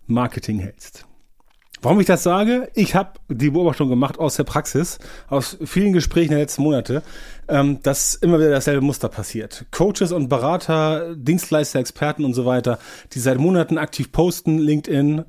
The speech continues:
ähm, TikTok, Instagram, Facebook, egal wo, und nichts passiert. Nicht, weil sie zu wenig machen, sondern weil das, was sie machen, das Falsche ist. Und das Verrückte ist, die meisten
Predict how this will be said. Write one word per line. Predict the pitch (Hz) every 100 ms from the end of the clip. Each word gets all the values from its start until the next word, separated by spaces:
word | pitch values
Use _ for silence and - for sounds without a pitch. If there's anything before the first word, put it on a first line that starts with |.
| -
ähm, | 147 135 127 127 127 -
TikTok, | 139 - 123 120 - -
Instagram, | 135 - 127 127 123 123
Facebook, | 139 135 127
egal | 123 123 135 110
wo, | 139 - - -
und | 135 135
nichts | -
passiert. | - 123 - 90 - - - -
Nicht, | 175 -
weil | 165
sie | 160
zu | -
wenig | 143 131 123
machen, | 147 240 175 269 - -
sondern | - 143 123
weil | 127
das, | 123 143 - 113
was | 233 -
sie | 147
machen, | 110 95 151 160 - - -
das | 123
Falsche | - 156 165 -
ist. | - 104 -
Und | 139
das | 120 -
Verrückte | 127 269 269 160
ist, | 165 226 - - -
die | -
meisten | 131 135 196 - - 160